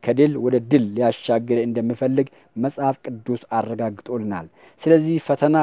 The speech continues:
ውድቀት፣ ችግርና መሰናክል ሲበዛና ሲበረታበን ስሜታችን መጎዳት የለበትም። በእምነት መቆምና መጠንከር አለብን።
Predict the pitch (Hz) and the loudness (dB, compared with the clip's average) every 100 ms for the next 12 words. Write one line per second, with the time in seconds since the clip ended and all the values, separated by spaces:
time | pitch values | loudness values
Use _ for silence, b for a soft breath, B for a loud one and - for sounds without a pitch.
0 | 147 143 143 - 156 - 147 147 156 143 | 4 2 0 0 -2 -2 -4 2 2 2
1 | 139 - 147 135 143 135 - 202 180 135 | 0 0 0 0 0 -6 -4 2 4 4
2 | 113 101 139 135 120 - 113 113 107 - | 0 -2 2 2 2 0 0 0 -4 -6
3 | b b - 135 131 127 120 107 - 123 | b b -6 -2 -2 0 -2 -2 -4 -2
4 | 110 104 - 110 107 98 107 98 92 95 | -2 -2 -4 -2 -2 -2 -2 -4 -6 -10
5 | 87 82 - _ b b 101 - 165 151 | -14 -18 -20 _ b b -6 0 2 2
6 | 156 135 147 - 180 131 117 110 120 135 | 2 2 0 0 -2 0 -2 -4 -6 -8
7 | 113 113 113 104 98 90 90 | -6 -4 -4 -4 -8 -12 -18